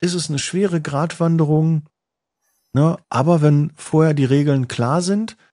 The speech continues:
so wird das gemacht, dann weiß auch jeder Mitarbeiter, was einen erwartet. Und glaub mir wirklich, die Dinge müssen geregelt werden, weil alles, was geregelt ist, funktioniert auch und da fühlt sich keiner schlecht, wenn er die Regeln auch so einhält, ne?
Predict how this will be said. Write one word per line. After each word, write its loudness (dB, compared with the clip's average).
so 2
wird 2
das 0
gemacht, -2
dann 0
weiß -2
auch -12
jeder 2
Mitarbeiter, 0
was -2
einen -2
erwartet. -4
Und -2
glaub 2
mir 2
wirklich, 2
die -2
Dinge 6
müssen 4
geregelt 4
werden, 2
weil 0
alles, -2
was -2
geregelt 0
ist, -4
funktioniert -2
auch 0
und 0
da 2
fühlt -4
sich -4
keiner 2
schlecht, -2
wenn 4
er 4
die 2
Regeln 2
auch -2
so -4
einhält, -2
ne? 2